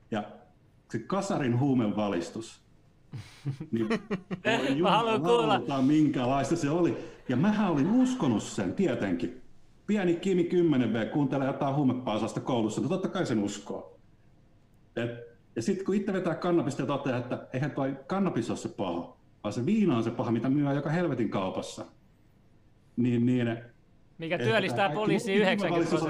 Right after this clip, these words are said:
Speaker 1: valistus oli väärin.
Speaker 2: Joo, ja sehän työllistää hurjasti poliisia, noi alkoholi. Katso vaan poliisisarja, niin näkee, kuinka paljon osuuksia, tehtäviä osuuksista on alkoholi.
Speaker 1: On, on siis, jos Suomesta häviäisi alkoholistit, niin, tai tommonen ylimääräinen alkoholin juonte, niin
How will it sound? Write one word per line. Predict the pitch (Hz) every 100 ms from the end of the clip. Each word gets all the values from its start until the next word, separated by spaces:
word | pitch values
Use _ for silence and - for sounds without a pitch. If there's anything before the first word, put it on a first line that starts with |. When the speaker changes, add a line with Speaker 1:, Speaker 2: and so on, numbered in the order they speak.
| 156
Speaker 1:
valistus | 185
oli | 175
väärin. | 113 - 87 - - _ _ _ _ - - -
Speaker 2:
Joo, | 180
ja | 196
sehän | 208 196
työllistää | 254 233 156 202 214
hurjasti | 226 180 170
poliisia, | 170 196 165 127 135 127
noi | 131
alkoholi. | 143 151 131 113 120 120
Katso | 170 - 180
vaan | 180
poliisisarja, | 220 185 147 143 165 151
niin | 147
näkee, | 151 156 143
kuinka | 147 151
paljon | 147 147
osuuksia, | 160 147 131 - -
tehtäviä | 143 135 127 127
osuuksista | 139 127 - 117 120
on | 120
alkoholi. | 117 117 - - - - 190 190 - -
Speaker 1:
On, | 123 165
on | 190
siis, | 170 165 - - -
jos | 147 -
Suomesta | 202 208 165
häviäisi | 160 175 170 151
alkoholistit, | 175 175 160 139 131 - 113 110
niin, | 123 120
tai | 113 113 - -
tommonen | 127 135 156
ylimääräinen | 160 139 120 123
alkoholin | 127 117 117
juonte, | 117 127 117
niin | 110 113